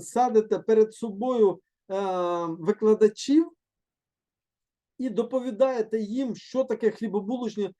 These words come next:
розказуєте, що таке хлібобулочні вироби, в мене нічого іншого не виникає, як тільки зівота нападає.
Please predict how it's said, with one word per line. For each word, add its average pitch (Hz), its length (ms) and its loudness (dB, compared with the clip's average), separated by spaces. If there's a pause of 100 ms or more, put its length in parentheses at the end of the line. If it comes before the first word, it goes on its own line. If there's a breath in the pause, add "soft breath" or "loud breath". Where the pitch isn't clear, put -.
(140)
розказуєте, 214 720 2
що 226 180 -8
таке 226 280 -6
хлібобулочні 226 680 -4
вироби, 277 420 2
в 226 60 -10 (200)
мене 240 320 0
нічого 262 240 0
іншого 247 420 -2
не 214 100 4
виникає, 214 760 -2
як 226 140 0
тільки 226 440 -4 (200)
зівота 156 580 0 (380)
нападає. 131 600 -4